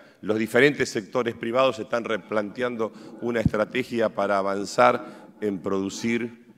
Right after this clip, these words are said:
y se-, y tener la autonomía en materia de fertilizante en un tiempo no muy lejano, y hay proyectos de inversión muy, muy importantes en la Argentina. Ustedes saben que consumimos cinco millones cuatrocientos mil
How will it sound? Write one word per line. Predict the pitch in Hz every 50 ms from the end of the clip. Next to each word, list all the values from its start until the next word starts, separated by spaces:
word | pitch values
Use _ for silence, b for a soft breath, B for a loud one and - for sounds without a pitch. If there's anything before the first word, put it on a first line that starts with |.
| - - -
y | - 107
se-, | - - 120 110 - -
y | 113 95
tener | 80 98 101 117 113
la | 113 110 104
autonomía | 98 92 - 98 98 101 95 107 117 113
en | 104 101
materia | 98 92 92 - 110 104 107 101
de | 95 92
fertilizante | - - 92 - - 95 92 87 - 120 117 117 110 - 107 95 B B B B -
en | - 101 104
un | 107 107
tiempo | - 117 117 113 117 110 107
no | 107 117
muy | 113 113 113 110 107
lejano, | 104 104 101 127 143 156 160 143 - -
y | 120 113 123
hay | 139 156 151
proyectos | - 135 - - - - 156 135 117 135 123
de | 113
inversión | 113 110 110 110 - - 147 139 131 B B B B B
muy, | - 165 190 185
muy | 160 160 160 160
importantes | 151 139 - - 127 123 - 147 143 143 131 - 127 120
en | 117 113
la | 113
Argentina. | 113 110 127 135 147 202 180 135 123
Ustedes | 110 - - 131 123
saben | - 135 131 123 120
que | 104
consumimos | 101 117 117 - 120 117 135 139 135 131 120 B B B B B B
cinco | - - - 160 160 147 - 147
millones | 131 127 127 - 139 135 131 123
cuatrocientos | - 113 101 - 104 98 - - 110 104 98 - 113 107
mil | 113 123 127 123